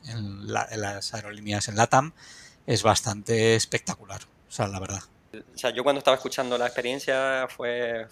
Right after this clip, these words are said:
Speaker 2: fue súper revelador en ese sentido, ¿no? Y, y lo que puedes conseguir, pues, porque luego hablaba de cómo ese experimento, eh, ayudó también a establecer bastante, eh, lo importante que era que era hacerlo, ¿no? Porque dices, "Joder, es que al final, sin tocar una línea de código, has demostrado que,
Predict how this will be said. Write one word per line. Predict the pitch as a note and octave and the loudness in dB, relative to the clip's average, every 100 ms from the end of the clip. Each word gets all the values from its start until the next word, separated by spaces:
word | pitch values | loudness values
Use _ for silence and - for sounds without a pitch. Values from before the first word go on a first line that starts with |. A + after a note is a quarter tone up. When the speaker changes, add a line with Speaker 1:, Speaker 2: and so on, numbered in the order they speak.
| - | -10
Speaker 2:
fue | A2+ A#2 | -6 -6
súper | - A#2+ A2+ | -6 -6 -6
revelador | A2+ A2 G#2+ A2 G#2+ | -6 -6 -6 -8 -10
en | A2+ | -12
ese | A2 A2 | -10 -10
sentido, | A2+ A2+ A2+ | -10 -8 -10
¿no? | A2+ C3+ | -10 -10
Y, | A2+ A2 - - - - - - | -10 -12 -14 -16 -16 -18 -20 -6
y | A#2 | -2
lo | A#2 | 0
que | A2+ | 4
puedes | A#2+ B2+ | 4 6
conseguir, | C#3 C3 B2+ B2+ C#3+ F3+ - _ | 4 6 6 6 4 0 -8 _
pues, | B2 A#2 A2 A2 G#2+ - _ - - - | 2 4 4 0 -4 -12 _ -20 -20 -8
porque | B2 | 2
luego | B2+ C#3+ | 8 10
hablaba | D3 D3+ D#3 | 12 12 12
de | C#3 | 10
cómo | C#3 C#3+ C#3+ - _ _ - | 4 4 2 0 _ _ -2
ese | C3+ D3 | 0 2
experimento, | - C3+ C3+ C#3+ - F3+ - - | 6 6 8 4 4 -8 -8 -2
eh, | B2+ B2 | 0 6
ayudó | B2 A#2 A#2+ C#3+ | 6 6 4 8
también | D3 C3+ D3 | 8 8 4
a | |
establecer | C3 B2 B2 - C3+ | 6 4 6 2 0
bastante, | C3 - C3 D3+ D3 B2 | 0 2 0 2 6 6
eh, | |
lo | A2+ | 6
importante | A#2 A2 A2 C#3+ D#3 C#3 | 0 0 2 2 2 -2
que | B2 | 0
era | B2+ A#2+ A#2 A2+ A2+ A2+ - - - - - - - | 2 4 2 0 -4 -6 -8 -12 -20 -20 -20 -20 4
que | C3 | 8
era | B2 | 8
hacerlo, | B2 D#3+ D#3+ | 6 4 4
¿no? | - D#3+ | 2 -2
Porque | A#2+ A#2 | -4 -6
dices, | A2+ | -2
"Joder, | A#2+ D3+ D3+ | 2 2 0
es | |
que | - | -4
al | B2 | 0
final, | C3+ C3+ | 4 4
sin | - A#2+ | 4 -4
tocar | A#2+ A#2+ C3 | 0 0 2
una | |
línea | C3+ C3+ C3+ | 0 0 0
de | |
código, | C3 C#3+ D3+ | 0 2 2
has | C#3 | 2
demostrado | C3 B2 C3 C3+ C#3+ | 0 -2 4 6 6
que, | C3+ A2+ A2+ | 2 0 -2